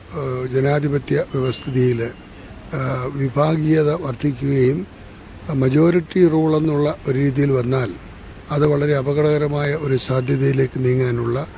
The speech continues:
കാര്യങ്ങൾ അതിനകത്ത് കാണാൻ സാധിക്കുന്നുണ്ട്. അതുകൊണ്ട്, ആ, എല്ലാവരുടെയും ഉ-, ഉദ്ധരിച്ചു കൊണ്ടുവരിക എന്നുള്ള ഒരു ലക്ഷ്യമാണ്. ആ, സ്-, നമ്മുടെ രാജ്യത്തെ എടുത്തു നോക്കിയാൽ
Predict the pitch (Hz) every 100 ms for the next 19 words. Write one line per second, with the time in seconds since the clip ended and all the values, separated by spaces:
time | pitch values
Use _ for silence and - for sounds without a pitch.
0 | - - - 143 123 123 123 120 117 117
1 | 123 123 120 117 123 120 123 123 101 85
2 | - - - - - - 139 135 156 151
3 | 151 151 - - - - - 143 135 135
4 | 131 143 170 - - - - 151 151 180
5 | 180 165 165 160 170 220 - - 156 151
6 | 202 202 190 165 151 151 135 143 165 131
7 | 156 143 135 127 127 147 - - 151 139
8 | 135 135 - 123 123 113 131 98 92 -
9 | - - - - - - 147 131 110 175
10 | 190 175 160 156 160 156 160 165 156 165
11 | 151 147 151 135 - 143